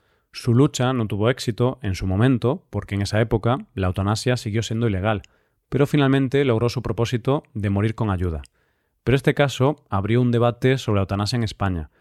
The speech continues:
porque fue la primera persona en nuestro país en pedir la eutanasia. Él argumentaba que tenía derecho a morir, pero no podía suicidarse debido a su limitación física. No estaba capacitado para suicidarse. Si te interesa esto, puedes ver una película triste, pero también maravillosa,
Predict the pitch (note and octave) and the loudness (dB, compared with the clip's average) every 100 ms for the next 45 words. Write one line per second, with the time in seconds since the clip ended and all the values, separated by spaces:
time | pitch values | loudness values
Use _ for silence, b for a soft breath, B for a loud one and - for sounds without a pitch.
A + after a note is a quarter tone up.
0 | _ A2+ A2 G#2+ A#2 A2+ A#2+ A2 G#2+ G2+ | _ -4 -2 0 2 2 2 0 0 0
1 | C3+ C3 C3 A2+ G#2 G2+ F#2+ G#2 B2 - | 0 2 2 0 0 -2 0 2 2 0
2 | - G#2 G2+ G#2 A2+ G#2 G2 F2+ - D#2 | -6 -4 -2 -2 -2 -2 -4 -4 -6 -12
3 | - _ _ _ A#2 A#2+ A2+ A2+ A2+ C3+ | -16 _ _ _ 2 4 4 2 2 2
4 | C3+ - A2 G#2 A#2 A2 A2+ B2 F#2+ B2 | 2 0 -4 0 0 0 -2 -2 0 0
5 | A#2+ - _ _ F#2+ G2+ A2 A2+ A#2 B2+ | -2 -6 _ _ 0 0 2 2 2 0
6 | A2+ A#2 C3 - C3+ C#3+ - G#2 G2+ G#2+ | 0 2 0 0 -2 -2 -4 -4 0 0
7 | A#2 B2+ A#2 G2+ F#2+ G2 A#2 A2+ - G2 | 0 0 -2 -4 -2 -2 -2 -2 -2 -6
8 | F#2 D#2+ - b b _ G#2 - A2+ A2 | -6 -10 -12 b b _ -2 2 0 2
9 | A2 G#2+ A2+ A#2+ A#2+ C3 A2 G2 G2 F2 | -2 -2 0 2 2 0 -2 -4 -6 -4
10 | F2 E2+ - E2 _ _ _ _ - - | -4 -4 -8 -14 _ _ _ _ -6 0
11 | A#2+ A#2 G#2 A2 A2 A#2+ C3 - B2 A#2+ | 2 2 2 0 2 2 0 0 0 2
12 | A2+ G#2+ A2 A2 G#2 A2 G#2+ A2 G#2 - | 0 2 2 0 0 -2 0 0 0 -2
13 | C3 B2+ - B2 F#3+ - G#2+ F#2+ G2+ G2 | -2 -2 -2 -2 -2 -4 -2 -2 -2 -2
14 | G2+ G#2 G#2+ G2+ G2 F#2+ A#2 - A#2+ - | -2 -2 -2 -2 -2 0 0 0 -6 -6